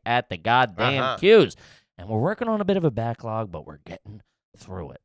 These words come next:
Speaker 1: The
Speaker 2: There you
Speaker 1: fish are
Speaker 2: go.
Speaker 1: jumping on the boat. You
Speaker 2: There
Speaker 1: know
Speaker 2: they
Speaker 1: what I
Speaker 2: are.
Speaker 1: mean?
Speaker 2: It's good to
Speaker 1: Can't
Speaker 2: see. We
Speaker 1: help
Speaker 2: love
Speaker 1: it.
Speaker 2: it. We love it. We love it. We love it.
Speaker 1: This one's pretty. This is from Richard.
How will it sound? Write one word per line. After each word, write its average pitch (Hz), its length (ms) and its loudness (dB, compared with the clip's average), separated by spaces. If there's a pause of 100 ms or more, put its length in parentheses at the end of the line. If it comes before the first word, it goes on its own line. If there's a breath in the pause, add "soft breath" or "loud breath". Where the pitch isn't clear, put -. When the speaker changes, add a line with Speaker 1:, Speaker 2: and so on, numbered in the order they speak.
Speaker 1:
The - 60 -6
Speaker 2:
There 123 40 -6
you 147 60 -6
Speaker 1:
fish 220 160 -2
are 214 40 -10
Speaker 2:
go. 185 60 -12
Speaker 1:
jumping 190 260 -4
on 185 120 -4
the 180 60 -2
boat. 196 360 -2
You 90 80 -14
Speaker 2:
There 101 100 -4
Speaker 1:
know - 20 -2
Speaker 2:
they 117 40 -2
Speaker 1:
what 123 80 -4
I 123 40 -4
Speaker 2:
are. 123 40 -6
Speaker 1:
mean? 180 260 -10 (520)
Speaker 2:
It's - 100 -18
good 131 200 -6
to 120 40 -8
Speaker 1:
Can't 113 80 -8
Speaker 2:
see. 127 220 0
We 101 40 -2
Speaker 1:
help 123 160 2
Speaker 2:
love 123 220 4
Speaker 1:
it. 92 120 -8
Speaker 2:
it. - 60 -20
We 104 100 -16
love 131 240 0
it. 135 100 -6
We 120 80 -8
love 117 240 0
it. 120 60 -6
We 113 100 -10
love 101 240 -4
it. 82 100 -14 (160)
Speaker 1:
This 226 220 -4
one's 285 220 -4
pretty. 202 300 0
This 185 220 -4
is 202 120 -6
from 165 200 -2
Richard. 120 400 0